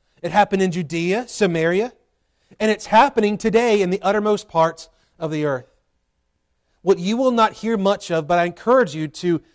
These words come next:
not only read the history of, like, Fox's Book of Martyrs or Jesus Freaks and others that tell the accounts of those who have died,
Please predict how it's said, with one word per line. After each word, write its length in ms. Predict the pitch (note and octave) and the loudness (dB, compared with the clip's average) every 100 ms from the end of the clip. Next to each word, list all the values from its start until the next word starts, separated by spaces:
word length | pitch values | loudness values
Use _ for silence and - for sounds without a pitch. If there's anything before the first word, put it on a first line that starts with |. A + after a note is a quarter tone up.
| _ | _
not 140 | A#3 C#4+ | 2 2
only 180 | B3+ G3 | 2 0
read 220 | A3 F#3+ | 0 0
the 80 | E3+ | 0
history 460 | F#3+ F#3+ - F#3+ | 0 -2 -4 -4
of, 120 | E3 | 0
like, 240 | E3 E3 - | -2 -2 0
Fox's 360 | F3+ F3 E3 | 0 0 -4
Book 180 | C#3+ E3+ | -6 -6
of 100 | D#3+ | -6
Martyrs 420 | D3+ F3 F3 E3+ | 0 2 2 -2
or 80 | D3 | -8
Jesus 360 | C3 E3+ E3+ D#3+ | -8 -8 -8 -6
Freaks 300 | E3+ E3+ D#3+ | -2 -2 -4
and 100 | D#3 | -4
others 240 | D#3+ E3 | -2 -2
that 140 | D3+ - | -6 -4
tell 160 | E3+ | -4
the 80 | D#3 | -4
accounts 480 | C#3 - F3+ E3 D#3 | -10 -10 -10 -10 -10
of 100 | C#3 | -6
those 180 | D#3 - | -6 -8
who 80 | |
have 100 | C#3+ | -8
died, 280 | C#3 F3 D#3+ | 0 0 0